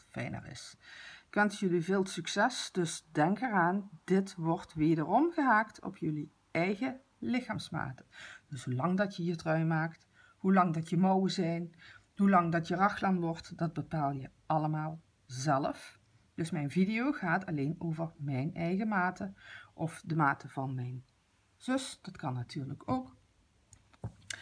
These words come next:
Dus ik weet nog niet wat ik ermee ga doen. In ieder geval, dit ontwerp had ik in mijn hoofd en, eh, ik wil dit vooral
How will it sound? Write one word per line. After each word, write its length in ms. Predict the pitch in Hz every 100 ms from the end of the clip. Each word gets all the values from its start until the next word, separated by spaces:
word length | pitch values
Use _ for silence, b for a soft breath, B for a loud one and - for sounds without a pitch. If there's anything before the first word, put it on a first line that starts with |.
| B B -
Dus 160 | 175
ik 160 | - 160
weet 180 | 202 180
nog 100 | 156
niet 260 | 190 165 -
wat 180 | 151
ik 100 | 127
ermee 280 | - 135 139
ga 140 | 123 127
doen. 340 | 160 185 196 B B B
In 120 | -
ieder 200 | 233 196
geval, 360 | 185 160 147 -
dit 200 | 180 214
ontwerp 400 | - 160 160 156
had 180 | 170 -
ik 100 | -
in 100 | -
mijn 180 | 135 139
hoofd 360 | 165 156 - -
en, 260 | - 139 139
eh, 200 | - 139 131
ik 200 | - 185
wil 140 | 175 143
dit 180 | 123
vooral 400 | - 151 160 160